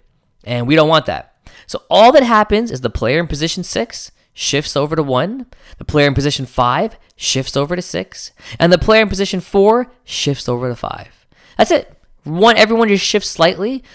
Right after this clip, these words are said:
so we can be in a better position to pass the ball. And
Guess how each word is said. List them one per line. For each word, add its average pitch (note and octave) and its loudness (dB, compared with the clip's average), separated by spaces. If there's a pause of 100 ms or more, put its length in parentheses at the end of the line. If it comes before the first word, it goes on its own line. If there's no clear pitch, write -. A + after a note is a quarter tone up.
so - 2
we E3+ 2
can E3+ -2
be D#3+ 2
in E3 2
a D3 0
better C#3+ 2
position C#3 -4
to D#3 -4
pass A2 -6
the - -12
ball. D3+ -8 (480)
And D#3+ 4